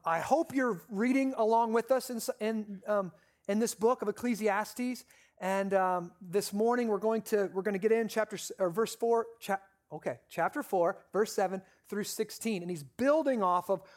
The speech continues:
what he already said last week. If you were with us last week, Solomon left us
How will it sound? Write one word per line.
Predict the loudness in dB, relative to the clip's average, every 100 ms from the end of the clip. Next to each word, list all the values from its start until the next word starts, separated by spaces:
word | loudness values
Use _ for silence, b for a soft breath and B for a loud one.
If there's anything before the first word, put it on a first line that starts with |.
| B -4
what | -2
he | 2
already | 2 2 -2
said | -2 -2 0
last | -2 -2 -6
week. | -8 -8 _ _ _ _ _ _ _
If | 2
you |
were | 4
with | 4 2
us | 2
last | 2 2 0
week, | 0 -2 -4 b b b b b -8
Solomon | 2 4 4 4 4
left | 4 4 0 -2 0
us | 2 0 -4 -10 -12 -16